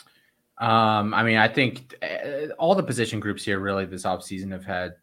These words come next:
uh, pretty decent amount of hype, and Trey Benson has definitely been one of those guys that has benefited from that. Um, he came over last year from Oregon and immediately, well, immediately got into the rotation, and by the end of the year was kind of the guy there.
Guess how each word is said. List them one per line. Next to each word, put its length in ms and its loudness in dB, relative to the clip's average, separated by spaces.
uh, 380 -6
pretty 160 -8
decent 300 -8
amount 180 -4
of 60 -2
hype, 320 -4
and 120 -12
Trey 180 -2
Benson 440 -4
has 140 -10
definitely 760 -4
been 180 -8
one 100 -6
of 80 -6
those 160 -8
guys 440 -2
that 340 -4
has 220 -12
benefited 480 -4
from 160 -2
that. 420 2
Um, 960 2
he 100 -20
came 280 -2
over 280 2
last 480 2
year 160 0
from 320 -6
Oregon 840 -4
and 240 -8
immediately, 960 -2
well, 260 0
immediately 420 6
got 180 6
into 100 0
the 60 -2
rotation, 500 -2
and 80 -4
by 80 0
the 80 -4
end 100 -6
of 60 -10
the 80 -4
year 100 -4
was 160 -10
kind 240 -6
of 80 -10
the 80 -12
guy 400 0
there. 480 -8